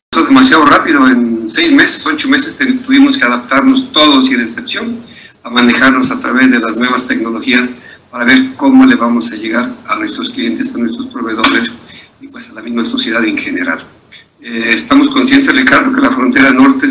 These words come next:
maneja una economía diferente al centro del país, por la vecindad que tiene con Estados Unidos y por la interacción que tenemos, pues, con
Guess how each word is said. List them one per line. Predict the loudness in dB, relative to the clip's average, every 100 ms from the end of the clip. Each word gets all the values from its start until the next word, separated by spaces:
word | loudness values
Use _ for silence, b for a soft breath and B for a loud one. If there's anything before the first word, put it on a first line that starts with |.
| 0
maneja | 2 2
una | 4 2
economía | 2 -2 0 2 2
diferente | 0 -2 -2 -2 -2
al | -2
centro | -2 -4 -4 -4
del | -4 -4
país, | 0 2 0 -6 B B B B _
por | -6 -2
la |
vecindad | 0 0 0 0 0
que | -2
tiene | -2 -2 0
con | -2 -4
Estados | -4 -4 -4
Unidos | -4 -2 0 0 -2
y |
por | -2 -2
la | -2
interacción | -2 -2 -4 -4 -4
que | -6
tenemos, | -6 -6 -6 -6
pues, | -2 -2 -2
con | -6 -12